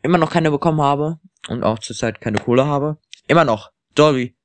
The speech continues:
sponsor mich. Dann habe ich wieder Kohle, kann mir die Kapi-Pizza kaufen. Danke. Und ja, ich habe jetzt tatsächlich vor einer Woche oder so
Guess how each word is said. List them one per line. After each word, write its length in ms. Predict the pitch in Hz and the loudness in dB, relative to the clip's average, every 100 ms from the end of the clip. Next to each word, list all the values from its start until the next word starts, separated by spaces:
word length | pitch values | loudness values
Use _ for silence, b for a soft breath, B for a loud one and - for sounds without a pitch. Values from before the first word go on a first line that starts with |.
| _ | _
sponsor 400 | - - 113 98 | -12 -4 0 0
mich. 280 | 90 95 - | -2 -4 -8
Dann 160 | - 127 | -2 2
habe 140 | 123 | 2
ich 100 | 127 | 2
wieder 140 | 117 113 | 0 2
Kohle, 300 | - 151 147 | 2 2 0
kann 160 | 139 | -2
mir 100 | 123 | -2
die 100 | 110 | -2
Kapi-Pizza 580 | - 113 104 87 87 85 | -4 -2 -2 -2 -4 -4
kaufen. 420 | 82 82 85 80 b b b | -2 -4 -6 -12 b b b
Danke. 400 | 104 101 98 76 _ B B B B B B B _ _ _ _ _ _ _ - - _ - | 2 2 0 -4 _ B B B B B B B _ _ _ _ _ _ _ -20 -20 _ -6
Und 840 | 127 135 131 131 131 131 123 - 262 | 0 2 2 -2 -2 -4 -6 -6 2
ja, 540 | 320 185 110 92 107 B B B 160 | 4 4 2 0 -6 B B B -8
ich 200 | - 165 | -2 0
habe 140 | 143 190 | 2 0
jetzt 140 | - | -2
tatsächlich 760 | 185 - 196 - 156 226 - _ _ _ - _ _ _ | -6 -2 -4 -2 -4 -6 -12 _ _ _ -20 _ _ _
vor 280 | - - 117 | -14 -4 0
einer 160 | 113 101 | 2 2
Woche 200 | 117 139 | 2 2
oder 260 | 117 113 | 2 0
so 200 | 113 143 | -2 -8